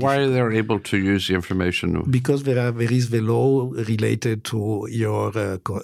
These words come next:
Speaker 2: confidentiality and privacy.
Speaker 1: Yeah.
Speaker 2: And so, for example, in our case, uh, let me talk only about Mulberry. We used to have, uh, over two million people in our database in terms
Speaker 1: Yeah.
Speaker 2: of customer.
Speaker 1: Uh-huh.
Speaker 2: When the law was, uh,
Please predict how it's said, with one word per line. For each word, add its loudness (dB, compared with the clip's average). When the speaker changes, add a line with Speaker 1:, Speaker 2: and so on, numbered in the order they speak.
Speaker 2:
confidentiality -2
and -4
privacy. -2
Speaker 1:
Yeah. 0
Speaker 2:
And -6
so, 2
for 0
example, 0
in -2
our 0
case, 0
uh, -2
let -2
me -2
talk -2
only -2
about -2
Mulberry. 0
We 2
used 2
to 2
have, 2
uh, 2
over 2
two -4
million 2
people 2
in 0
our 0
database -2
in -4
terms -2
Speaker 1:
Yeah. -2
Speaker 2:
of -6
customer. 0
Speaker 1:
Uh-huh. -10
Speaker 2:
When 2
the 4
law 4
was, 2
uh, -2